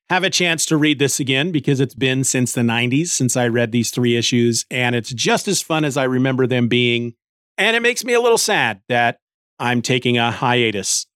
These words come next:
from the Madman comics, or at least I'm taking a, uh, a break from creating episodes about the Madman comics. I'm sure I'm gonna still read them, and then eventually we'll get back to making episodes about them. But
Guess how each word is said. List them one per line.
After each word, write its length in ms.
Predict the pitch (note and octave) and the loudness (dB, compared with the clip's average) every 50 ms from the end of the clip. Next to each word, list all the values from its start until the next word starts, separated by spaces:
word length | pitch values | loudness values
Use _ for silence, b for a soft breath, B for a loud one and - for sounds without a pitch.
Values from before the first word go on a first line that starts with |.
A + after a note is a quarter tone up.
| _ - | _ -4
from 180 | A#2+ A2+ A2 A2 | -2 0 0 2
the 80 | A2 | 2
Madman 500 | A2 A2+ A2+ A2 A2 A2 A2+ G#2+ G#2 G#2+ | 2 2 2 0 0 -2 -2 -2 -2 -2
comics, 540 | G#2 - A2+ G#2+ G2 F#2 F2+ - - - - | -2 -2 -2 -2 -2 -4 -6 -6 -6 -4 0
or 120 | D#3+ F3 G#3 | 2 2 2
at 100 | A3 G#3+ | 2 2
least 240 | G#3+ G3+ - - | 2 2 2 2
I'm 180 | G#3 F3+ E3+ E3 | 0 0 0 0
taking 420 | - F3 F3 E3+ E3 E3 D#3 D3+ | -2 -2 -2 -2 0 0 0 0
a, 200 | D3 C#3+ C#3+ C#3 | 0 0 0 2
uh, 220 | C3+ B2+ B2 B2+ - - | 2 2 0 0 0 -2
a 100 | D#3 C#3+ | -4 -4
break 480 | B2 A#2 C3+ C3+ C#3 C#3 C#3+ D3 - _ _ _ _ _ _ _ _ C#3+ | -2 0 0 2 2 2 0 -2 -4 _ _ _ _ _ _ _ _ 0
from 400 | D3 C#3 C3+ B2+ B2+ B2 C#3 - _ _ _ _ _ _ _ | 2 2 2 2 0 -2 -4 -6 _ _ _ _ _ _ _
creating 320 | - G3 G3+ G3 F3+ E3+ E3 | 0 2 4 4 4 2 0
episodes 720 | D3+ - C3+ A#2+ - A#2 G#2+ F#2 E2+ - - - - - _ _ _ - | 0 -2 -4 -4 -4 -4 -6 -6 -8 -8 -8 -8 -8 -10 _ _ _ -6
about 340 | B2 G2+ A#2 A2 G#2+ G#2+ - | -4 -2 0 0 0 -2 -2
the 60 | A#2 | -2
Madman 460 | A2+ A2 G#2 G#2 G#2 G#2 G2+ G2+ A2 | 0 0 0 0 0 -2 -2 -2 -4
comics. 400 | - - G#2+ G2 G2 G#2+ - - | -4 -4 -4 -4 -4 -6 -6 -4
I'm 120 | D#3+ E3+ D#3+ | -2 0 0
sure 220 | - - E3+ C#3+ | 2 2 2 2
I'm 140 | B2+ A#2+ A2+ | 0 0 0
gonna 180 | C3 A#2 A#2 | -2 -2 -2
still 240 | - - - B2 A2 | -2 -2 0 0 0
read 300 | G#2 G2 B2 D3+ E3+ B2+ | 0 2 2 0 0 0
them, 280 | A#2+ A#2 B2+ E3+ F#3+ - _ _ _ _ _ _ _ _ C3+ | 0 0 0 0 -2 -4 _ _ _ _ _ _ _ _ 0
and 100 | C#3 C#3+ | 0 2
then 80 | C#3+ | 2
eventually 520 | C#3 B2+ D3 D3 - - C#3+ C#3+ C#3 C3 B2+ | 2 0 0 0 0 -2 -2 0 2 2 2
we'll 180 | A#2+ B2 A#2+ | 2 2 2
get 160 | G#2+ B2+ A#2+ | 2 0 0
back 320 | A2+ A#2 A2 G#2+ A2 - - | 0 0 0 0 -2 -6 -6
to 280 | - - G#2+ G2 G2+ G2+ | -4 -2 -2 -2 -2 -2
making 480 | G2+ G2 G#2 G#2 - G#2 G2+ G2+ - - | -2 -2 -2 -2 -2 -2 -2 -2 -2 -2
episodes 520 | - D3 D3+ D3+ C3 - A#2+ G#2+ G2 F#2 G2+ | -4 -4 -4 -4 -4 -4 -4 -4 -6 -6 -8
about 320 | F#2+ G2 F#2+ F#2+ - - | -8 -8 -8 -10 -10 -14
them. 200 | - F2+ F2+ G2 | -14 -12 -6 -2
But 240 | B2 B2+ B2+ C3 | 0 0 0 0